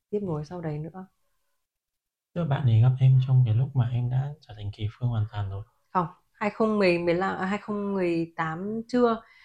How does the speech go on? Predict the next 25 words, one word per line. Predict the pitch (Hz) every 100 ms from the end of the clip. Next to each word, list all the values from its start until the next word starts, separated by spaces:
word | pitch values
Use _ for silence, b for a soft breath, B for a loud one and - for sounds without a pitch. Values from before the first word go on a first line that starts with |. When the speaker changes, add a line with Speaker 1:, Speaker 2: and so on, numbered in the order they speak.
| B
Speaker 1:
Em | - 214 214
gặp | 208 196
bạn | 175 175
ấy, | 170 165 180
ờ, | 208 214 208 202
trong | 226 214
thời | 202
điểm | 180 156
em | 165 202
vẫn | 196 214
là | 220
Đức | 233
Mạnh. | 233 214 - _ _ _
Speaker 2:
Ờ. | 127 120 113 - -
Speaker 1:
Sau | _ 214 208
đấy | 180 175
thì, | 220 208 180
ờ, | 170 160 160 160 - -
phải | 165
được | 160 165 165 _ -
một | 175 175
năm | 196 202
sau | 208 208
khi | 208 214
mà, | 190 170 165